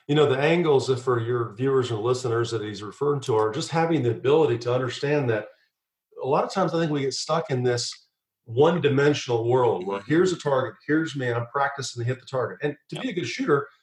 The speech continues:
Speaker 1: you've gotta start somewhere. You've gotta
Speaker 2: Right.
Speaker 1: start there. But then that would be a great, uh, you know, uh, uh, maybe a great example of the defensive context is the fact that, hey, I have the ability to shoot you,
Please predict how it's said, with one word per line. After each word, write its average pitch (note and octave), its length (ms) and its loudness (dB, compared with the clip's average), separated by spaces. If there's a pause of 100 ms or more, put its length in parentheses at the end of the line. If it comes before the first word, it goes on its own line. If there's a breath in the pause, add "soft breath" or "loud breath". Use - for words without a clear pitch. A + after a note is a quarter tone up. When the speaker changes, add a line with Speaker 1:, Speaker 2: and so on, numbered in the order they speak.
(160)
Speaker 1:
you've D3 140 -8
gotta G#3 180 2
start - 280 -2
somewhere. A#2 320 -2
You've G#2+ 160 -12
gotta C#3 140 4
Speaker 2:
Right. A2+ 80 -2
Speaker 1:
start D3+ 380 -4
there. E3 320 -2 (320)
But B2 140 -4
then C#3+ 180 2
that C#3+ 140 0
would C3+ 120 -4
be B2+ 100 0
a A#2+ 80 0
great, C#3+ 320 0 (540)
uh, G#2+ 320 -6
you A#2 80 -4
know, A2 400 -2
uh, A2 60 -16 (200)
uh, A#2+ 80 -14 (140)
maybe B2 280 -4
a G#2+ 100 -6
great C3+ 260 0
example A#2+ 560 -4
of A#2 140 0
the A2 60 -6
defensive C3+ 500 -4 (100)
context C3 680 -6
is A#2+ 160 0
the A#2 100 -10
fact C#3 220 4
that, A#2 80 0
hey, D#3 260 4 (800 soft breath)
I C#3 100 2
have B3+ 200 0
the A3+ 60 -4
ability D#3+ 300 0
to G#2 60 -10
shoot - 480 -6
you, G#2 380 -6